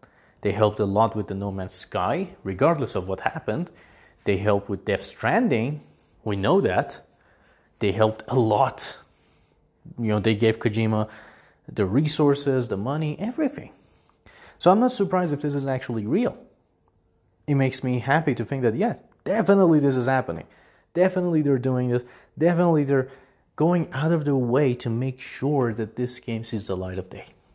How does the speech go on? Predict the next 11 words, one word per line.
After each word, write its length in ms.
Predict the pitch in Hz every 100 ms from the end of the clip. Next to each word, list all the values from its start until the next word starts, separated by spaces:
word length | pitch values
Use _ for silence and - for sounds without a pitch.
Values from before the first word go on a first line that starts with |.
| _ _ _ _ - _ _ _ _ _ _ _ _ _ _ _ _
So 720 | - 151 151 156 151 - - - _ _ _ _ _ _
I'm 220 | 147 147
extremely 440 | 143 - 139 131 120
happy 360 | 98 101 -
this 200 | 92 90
is 120 | 87 90
happening. 400 | - - - - _ _ _ _ _ _ _ _
And 140 | 127 120
this 220 | 131 -
opens 400 | 135 123 123 110
up, 240 | 110 104